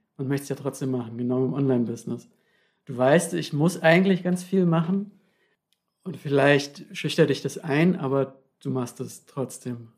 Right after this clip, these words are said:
Kann ich dir zu hundert Prozent auf jeden Fall zustimmen, zu deiner These Nummer zwei.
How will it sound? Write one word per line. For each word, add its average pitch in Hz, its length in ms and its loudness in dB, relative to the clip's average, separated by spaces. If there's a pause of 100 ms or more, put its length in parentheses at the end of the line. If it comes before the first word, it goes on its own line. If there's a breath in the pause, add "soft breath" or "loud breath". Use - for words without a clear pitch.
(560)
Kann 156 120 2
ich 139 60 0
dir 165 100 6
zu 156 140 4
hundert 147 320 2
Prozent 143 300 -2
auf 127 100 0
jeden 131 140 2
Fall 131 200 -6
zustimmen, 120 440 -12 (160)
zu - 140 -6
deiner 120 280 0
These 127 440 -2 (600)
Nummer 135 300 0
zwei. 120 400 -2